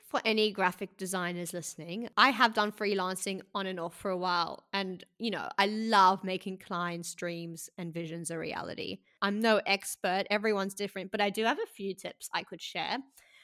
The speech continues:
Um, I think this is with any design, freelancing kind of thing. So firstly,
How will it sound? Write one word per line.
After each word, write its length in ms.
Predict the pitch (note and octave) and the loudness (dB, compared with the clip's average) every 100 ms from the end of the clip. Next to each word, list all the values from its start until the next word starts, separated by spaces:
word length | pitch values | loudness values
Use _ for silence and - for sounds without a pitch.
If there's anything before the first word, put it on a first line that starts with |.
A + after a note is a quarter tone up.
| _ - | _ 2
Um, 340 | A3+ A3+ G3 - | 8 8 8 4
I 60 | |
think 200 | G#3+ D4 | 2 2
this 180 | D4 - | 2 0
is 100 | C#4+ | 0
with 160 | C4 A3 | -2 0
any 260 | G#3+ G#3 G3 | 0 2 0
design, 760 | F#3+ F#3+ F#3 F3+ F3+ F3+ F3+ E3 - | 0 -2 0 0 0 -4 -6 -10 -8
freelancing 880 | F#3 F3+ F3 F3+ - F3+ E3+ E3 E3 | -6 -4 -4 -4 -6 -6 -6 -8 -12
kind 260 | - F3 E3 | -10 -8 -8
of 80 | - | -12
thing. 320 | E3+ E3+ G3+ | -10 -8 -8
So 180 | - G#3 | -4 0
firstly, 680 | A#3+ A#3 A#3 A3 G3+ G3 | 4 4 2 -2 -2 -2